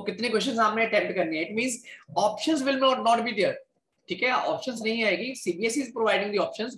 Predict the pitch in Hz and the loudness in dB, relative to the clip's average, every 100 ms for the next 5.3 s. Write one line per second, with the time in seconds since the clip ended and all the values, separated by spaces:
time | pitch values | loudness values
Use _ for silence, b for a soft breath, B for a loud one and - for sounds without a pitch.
0 | 170 170 160 165 147 - b b _ 156 | 0 0 2 2 0 -4 b b _ -6
1 | 165 160 156 151 135 131 - 151 202 277 | -2 0 0 0 0 -4 -6 0 2 2
2 | 208 151 170 175 151 147 143 147 160 160 | 4 4 4 0 -2 -2 -4 -4 -4 -4
3 | 170 151 143 - 151 - _ _ _ - | -4 -6 -10 -16 -20 -20 _ _ _ -14
4 | 214 147 139 - 180 170 170 160 147 160 | -10 -6 -4 -4 -4 -4 -4 -2 -2 -2
5 | 156 127 | -4 -4